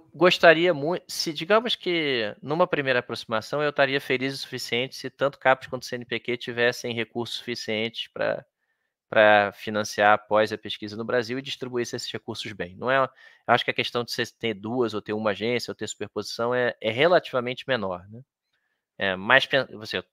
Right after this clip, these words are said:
que eu quero dizer, eu tô pe-, mais pensando no resultado desse sistema do que na Constituição dele. É claro que tem uma relação entre uma coisa e outra, mas talvez não seja tão rígido assim, né? É,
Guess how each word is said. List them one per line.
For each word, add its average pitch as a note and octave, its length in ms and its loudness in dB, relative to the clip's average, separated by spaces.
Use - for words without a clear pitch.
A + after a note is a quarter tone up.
que - 80 -4
eu - 40 -2
quero C3 140 2
dizer, B2+ 160 -2
eu G#2+ 60 0
tô B2 100 -8
pe-, C3+ 140 0
mais D3 160 4
pensando C#3 300 -4
no B2+ 40 -4
resultado C#3 520 6
desse E3+ 180 -6
sistema E3 580 -4
do A#2+ 120 -4
que B2+ 100 -2
na B2+ 100 2
Constituição B2 600 -4
dele. G2 180 -2
É A2 40 -8
claro D#3 180 4
que - 80 -20
tem C#3 100 -4
uma B2+ 80 0
relação A#2 360 0
entre G#2+ 100 -12
uma A2+ 120 -8
coisa A2 220 -10
e G#2+ 40 -6
outra, C#3 280 -2
mas A#2+ 200 -8
talvez A#2+ 260 -6
não B2 80 -10
seja A#2+ 300 -8
tão A#2 440 -4
rígido A2 460 -2
assim, F2+ 260 -14
né? E2+ 100 -16
É, A2 640 8